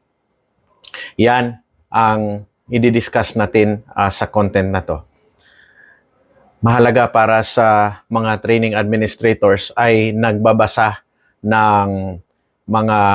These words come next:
pag-aaral, mga pagsusuri tungkol sa training practices. Dahil hindi mag-improve ang isang organisasyon, lalo na isang, ah, military organization, kung hindi nakabase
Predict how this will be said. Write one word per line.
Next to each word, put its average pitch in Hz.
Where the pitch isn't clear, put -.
pag-aaral, 107
mga 113
pagsusuri 113
tungkol 117
sa 107
training 110
practices. -
Dahil 110
hindi 120
mag-improve 113
ang 101
isang 101
organisasyon, 131
lalo 101
na 104
isang, 104
ah, 98
military 110
organization, 113
kung 131
hindi 123
nakabase 107